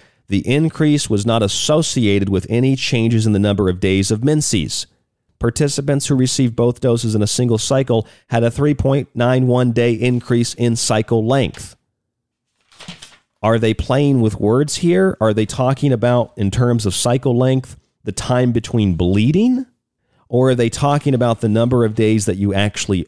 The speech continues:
are bleeding? This is from the N I H,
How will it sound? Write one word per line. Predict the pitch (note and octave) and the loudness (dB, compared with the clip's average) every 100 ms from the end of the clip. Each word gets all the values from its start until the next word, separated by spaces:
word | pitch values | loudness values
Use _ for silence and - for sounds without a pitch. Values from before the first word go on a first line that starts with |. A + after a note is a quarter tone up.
| - | -4
are | E2 G#2+ D#3 | 0 2 2
bleeding? | D3+ F3 F#3 G3+ A#3 B3 _ _ _ _ _ _ _ _ | 2 0 2 2 2 0 _ _ _ _ _ _ _ _
This | G2+ - | -4 -2
is | - | -2
from | - C3 B2 | 0 2 2
the | G2+ | 2
N | A2 | 2
I | G#2+ | 2
H, | G#2 F#2 C#2+ - | 2 2 -2 -8